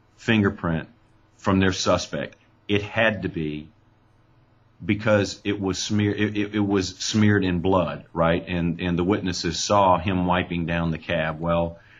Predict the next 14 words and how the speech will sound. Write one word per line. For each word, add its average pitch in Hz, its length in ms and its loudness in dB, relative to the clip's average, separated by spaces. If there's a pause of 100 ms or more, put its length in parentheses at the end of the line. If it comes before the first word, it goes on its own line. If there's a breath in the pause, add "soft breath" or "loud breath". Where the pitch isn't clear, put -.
(180 loud breath)
um, 82 480 0 (560 soft breath)
he 120 140 4
always 113 340 4
claimed 107 480 0
to 98 200 -2
never 95 360 2
have 82 100 -8
left 92 240 0
fingerprints, 87 600 -4
but 90 180 -4
I 90 120 4
can 87 180 -6
tell 120 240 2
you, 82 220 -2